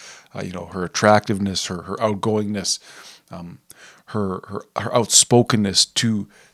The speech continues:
to build a platform, uh, multiple platforms, and to build a fan base, a community where she can, you know, she can provide, um, she can provide one thing, you know, that is, by her own, um, admission, um,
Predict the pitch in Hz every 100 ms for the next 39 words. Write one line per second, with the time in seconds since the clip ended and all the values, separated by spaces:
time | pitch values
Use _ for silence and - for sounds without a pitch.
0 | - 104 135 143 131 - 113 107 - 101
1 | 87 82 _ - _ 95 92 104 107 131
2 | 131 117 - 98 92 - 101 92 95 101
3 | 87 120 113 - 113 113 107 101 95 104
4 | - - 113 117 104 98 101 - 120 -
5 | 104 92 - - - _ - 107 87 123
6 | 117 104 104 110 113 107 98 - - 101
7 | 98 82 - - _ _ _ - 143 123
8 | 107 110 110 98 104 135 139 107 110 120
9 | - - 127 104 104 104 101 98 90 -
10 | - 101 101 101 101 104 98 - - -
11 | - - 95 90 - 92 104 - 104 104
12 | - _ - 87 90